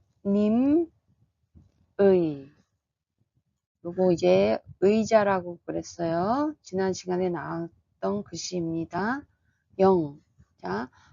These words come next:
한국에서는 요 지로를 영이라고 해요. 근데 여기서의 또 다른 뜻이 영은 요, 요것도 영입니다. 영, 영.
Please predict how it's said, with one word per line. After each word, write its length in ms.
한국에서는 840
요 340
지로를 840
영이라고 840
해요. 220
근데 240
여기서의 800
또 340
다른 420
뜻이 580
영은 480
요, 180
요것도 880
영입니다. 840
영, 440
영. 420